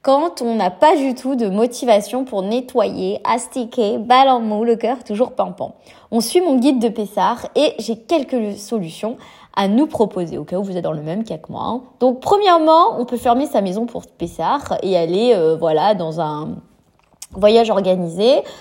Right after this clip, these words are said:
Par contre, avant, il va falloir, euh, quand même, euh, vendre un rein. Bon, prenez, euh, celui de l'un de vos enfants, il s'en rendra pas compte, vous l'endormez et puis ce sera bon.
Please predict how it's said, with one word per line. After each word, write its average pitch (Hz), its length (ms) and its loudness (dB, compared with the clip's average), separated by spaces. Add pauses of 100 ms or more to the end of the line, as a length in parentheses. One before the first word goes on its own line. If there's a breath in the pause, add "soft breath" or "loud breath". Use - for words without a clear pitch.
(120)
Par 247 160 4
contre, 277 180 4
avant, 233 160 4
il 262 80 2
va 233 80 2
falloir, 220 460 2
euh, 196 120 4
quand 190 180 -4
même, 208 300 -4
euh, 190 220 2
vendre 214 500 0
un 233 220 2
rein. 220 220 2
Bon, 220 180 -4
prenez, 220 460 -4
euh, 190 180 -2
celui 196 300 -6
de 196 60 -4
l'un 214 100 -2
de 214 80 -2
vos 196 160 -4
enfants, 196 360 0
il 254 80 -2
s'en 220 120 -4
rendra 185 240 0
pas 190 140 -4
compte, 294 240 -4
vous 233 100 -6
l'endormez 202 540 0
et 208 40 -4
puis - 120 -14
ce 185 100 -12
sera 175 220 -6
bon. 262 240 -2